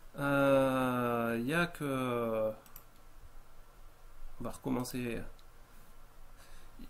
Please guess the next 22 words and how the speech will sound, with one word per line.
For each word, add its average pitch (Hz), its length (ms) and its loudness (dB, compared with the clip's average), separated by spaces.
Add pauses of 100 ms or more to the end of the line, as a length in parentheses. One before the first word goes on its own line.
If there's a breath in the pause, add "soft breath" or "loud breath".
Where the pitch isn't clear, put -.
(140)
Il 156 60 2
y 160 40 6
a 175 60 8
que 170 80 2
ce 160 140 4
genre 180 200 6
de 175 140 8
jeu, 170 180 4
euh, 131 720 6 (300)
on 165 180 6
est 165 200 6
un 185 120 12
petit 180 160 2
peu 185 160 2
soumis 170 380 6
à 156 80 6
soi-même. 156 500 4 (1600 loud breath)
C'est - 320 2
un 143 100 4
peu - 140 2
le 156 80 4
problème. 139 500 10